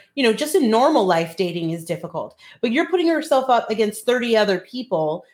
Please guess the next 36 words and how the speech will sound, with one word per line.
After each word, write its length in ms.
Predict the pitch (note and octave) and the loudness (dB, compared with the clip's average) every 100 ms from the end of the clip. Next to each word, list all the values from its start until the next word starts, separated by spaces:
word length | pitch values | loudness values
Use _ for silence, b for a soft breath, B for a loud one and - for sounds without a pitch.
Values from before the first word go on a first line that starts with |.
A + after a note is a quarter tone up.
| b | b
vying 420 | F3+ A#3+ B3 B3 | 0 2 2 -2
for 160 | A3+ A3+ | -2 0
one 260 | G#3+ A3+ A3+ | 2 0 0
person's 500 | A3 G#3 G3 F#3+ F#3 | -4 -4 -4 -4 0
love 220 | G3+ F#3+ | 0 0
and 100 | F3+ | -2
affection. 720 | E3 A#3 C4+ - F3 D#3+ E3+ B B B | 0 0 0 -4 -6 -6 -8 B B B
And 320 | A3+ A3 A3 G#3+ | 0 0 0 2
then 520 | A3+ A3 A3 G#3+ - | 2 2 2 -2 -4
something 400 | - C4 A#3+ A#3+ | -2 -2 0 2
like 200 | G#3 F#3 | 2 2
this 180 | E4+ G#4 | 2 0
starts 320 | - G#3+ - | 0 -2 -2
to 120 | - G3 | -4 -2
unfold. 760 | G3 F#3+ G3 F3 E3+ F3+ G3+ _ _ _ _ - | -2 -2 0 0 0 -2 -6 _ _ _ _ -2
And 540 | B3+ B3 B3 B3 B3 - A3 | 2 2 2 0 -6 -12 -2
that's 380 | C4+ F4+ F#4+ | 2 2 0
a 60 | F4 | -6
really 280 | D#4+ D4 C#4+ | -4 -4 -4
difficult 540 | A3+ A3 A3 A3 F3 - | -4 -6 -6 -8 -10 -4
place 300 | G#3 G3+ - | -4 -4 -10
to 120 | G3+ | -12
be. 340 | F#3 F#3 A#3 B B B - | -8 -6 -8 B B B -2
And 180 | B3+ C4+ | 0 2
then 200 | D#4 G4 | 2 2
to 120 | F#4+ | 0
watch 360 | D4 B3 B3+ - | 2 2 0 2
that 240 | D4 C#4+ | 2 2
and 120 | B3+ | -2
feel 140 | C4 B3+ | -2 -2
like 140 | B3 | -2
she 160 | - C4+ | -6 -10
was 140 | A#3+ | -10
playing 380 | - B3 G#3 F3 | -6 -4 -2 -2
games, 680 | F3 G#3+ E4+ A#4+ B4+ - - | -2 0 0 0 -4 -12 -4
like, 380 | C4 B3+ A#3+ | 2 2 2